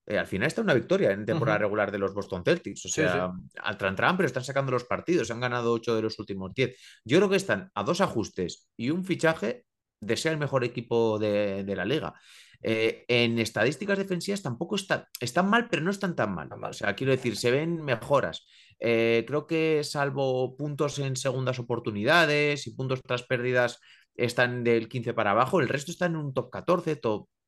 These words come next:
Speaker 1: yo que sé, en porcentaje de rebotes defensivos están bastante arriba.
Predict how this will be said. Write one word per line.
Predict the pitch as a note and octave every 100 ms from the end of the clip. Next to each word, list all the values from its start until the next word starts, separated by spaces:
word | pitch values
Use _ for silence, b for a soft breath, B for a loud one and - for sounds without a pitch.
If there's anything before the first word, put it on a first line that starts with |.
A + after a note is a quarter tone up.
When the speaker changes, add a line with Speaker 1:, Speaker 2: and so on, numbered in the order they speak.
| - -
Speaker 1:
yo | B2+
que | B2+
sé, | C#3+
en | C3
porcentaje | A#2+ A2+ A2+ B2+ B2+
de |
rebotes | A#2+ A#2+ A#2+ A#2 - -
defensivos | A#2+ A#2 A2+ A2+ A2 A2 b b
están | A#2+ A2+ A#2+
bastante | A2+ - G#2+ G#2
arriba. | C3+ D3 D3+